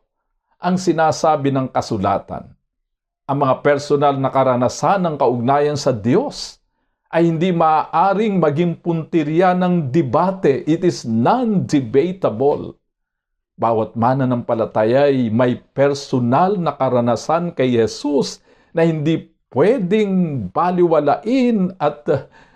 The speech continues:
maging punto ng argument and debate. Kaya nga, mas maraming nadadala kay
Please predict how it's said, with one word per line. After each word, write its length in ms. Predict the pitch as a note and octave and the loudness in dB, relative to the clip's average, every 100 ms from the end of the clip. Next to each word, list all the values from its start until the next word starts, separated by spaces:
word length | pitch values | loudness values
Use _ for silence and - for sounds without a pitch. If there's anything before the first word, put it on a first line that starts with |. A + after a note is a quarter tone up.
| _ | _
maging 400 | D3 D3+ D3 C#3+ | -4 -2 -2 -4
punto 720 | F3 F3 D#3 - C#3 A#2 - _ _ _ | -2 0 0 0 2 2 -2 _ _ _
ng 200 | - B2 | -6 -4
argument 880 | - D3 C#3 A2 B2 A#2+ G#2+ F#2 - - | -2 -2 0 0 0 0 0 -4 -8 -10
and 240 | C3 B2 | -6 -4
debate. 400 | A2 F#2 - - _ _ _ _ _ _ _ _ _ _ _ | -2 -2 -2 -6 _ _ _ _ _ _ _ _ _ _ _
Kaya 320 | G2+ A#2 B2 B2 | -2 0 0 2
nga, 400 | A#2+ G#2+ F#2 _ _ _ _ - | 0 0 -6 _ _ _ _ -6
mas 240 | C3 - | -6 -2
maraming 520 | A#2 B2 C#3+ C#3+ C3+ | 0 2 2 2 0
nadadala 600 | B2+ C3 A#2+ B2+ B2 C3 | 2 2 2 0 0 -2
kay 160 | - | 0